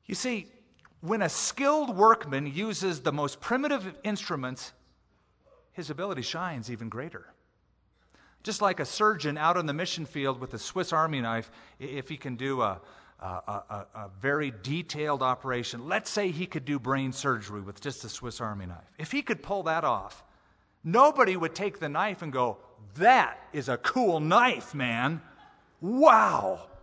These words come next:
Did you see what that knife did?" No, we would say, "That doctor is pretty amazing, isn't he? He did what no doctor has been able to do."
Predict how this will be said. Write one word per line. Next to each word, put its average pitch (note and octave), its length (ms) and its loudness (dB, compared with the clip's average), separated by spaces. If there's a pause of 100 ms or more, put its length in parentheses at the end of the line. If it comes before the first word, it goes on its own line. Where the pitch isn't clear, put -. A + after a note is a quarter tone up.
(300)
Did G3 160 -4
you C4 120 0
see C#4 180 -2
what B3+ 140 -2
that F#3 200 4
knife E3+ 340 2
did?" F#3 420 -4 (840)
No, B2+ 360 0
we D3 120 -4
would D3 140 -4
say, C3+ 320 -2 (280)
"That E3+ 300 4
doctor G3+ 540 4 (1080)
is D#3 160 -2
pretty D3+ 320 2
amazing, D#3 520 2
isn't B2+ 260 -2
he? F#2 160 -8 (600)
He - 140 -10
did C3+ 180 -2
what A#2 160 -6
no C#3+ 220 0
doctor C#3+ 380 0
has A#2 120 -6
been G#2+ 160 -8
able B2+ 240 -6
to C3 80 -10
do." G#2+ 320 -10